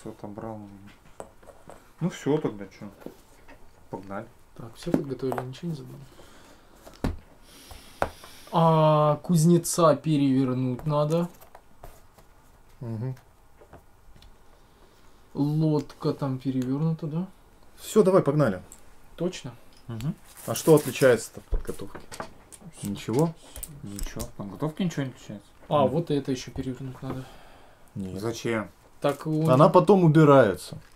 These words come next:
Speaker 3: А, здесь
Speaker 2: Там
Speaker 3: звё-,
Speaker 2: же
Speaker 3: здесь
Speaker 1: А, там
Speaker 3: вопросик.
Speaker 1: вопросик,
Speaker 2: вопрос,
Speaker 1: да,
Speaker 2: да.
Speaker 1: да, да.
Speaker 2: Вы
Speaker 1: Мгм.
Speaker 2: шо?
Speaker 3: Шо?
Speaker 1: О, ироды.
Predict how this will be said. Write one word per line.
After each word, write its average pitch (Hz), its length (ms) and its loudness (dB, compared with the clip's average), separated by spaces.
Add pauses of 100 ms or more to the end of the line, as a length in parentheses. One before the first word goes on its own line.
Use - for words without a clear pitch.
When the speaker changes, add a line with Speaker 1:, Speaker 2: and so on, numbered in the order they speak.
(800)
Speaker 3:
А, 110 220 4
здесь 120 240 2
Speaker 2:
Там 123 160 0
Speaker 3:
звё-, 143 80 8
Speaker 2:
же 131 60 6
Speaker 3:
здесь 143 120 8
Speaker 1:
А, 151 180 10
там - 20 6
Speaker 3:
вопросик. 147 440 8
Speaker 1:
вопросик, 143 300 6
Speaker 2:
вопрос, 104 120 -4 (100)
Speaker 1:
да, 113 300 4
Speaker 2:
да. 104 80 -4
Speaker 1:
да, 101 180 -6 (120)
да. 101 160 -12 (180)
Speaker 2:
Вы 127 140 -8
Speaker 1:
Мгм. - 40 -6
Speaker 2:
шо? - 380 -10 (540)
Speaker 3:
Шо? - 280 -2 (640)
Speaker 1:
О, 339 1160 -2
ироды. 147 600 2